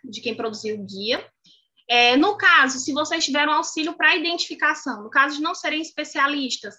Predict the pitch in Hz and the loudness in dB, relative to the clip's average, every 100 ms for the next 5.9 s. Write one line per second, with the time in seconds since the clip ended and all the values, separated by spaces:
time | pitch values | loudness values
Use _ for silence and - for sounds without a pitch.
0 | _ _ _ 285 294 247 320 349 466 554 | _ _ _ 2 2 4 0 0 -4 -6
1 | _ - 320 320 269 302 - 277 262 262 | _ -6 0 2 2 -2 -4 -4 -2 0
2 | 254 233 254 - 294 302 294 285 285 302 | -2 -2 -6 -2 -2 -2 -2 0 -2 -6
3 | _ _ _ _ - 240 240 349 349 330 | _ _ _ _ 0 4 6 6 4 2
4 | 330 311 269 277 269 - - _ _ - | -2 -2 0 -2 -6 -12 -18 _ _ 0
5 | 269 302 339 320 269 269 269 285 | 2 4 2 2 0 -2 -2 -6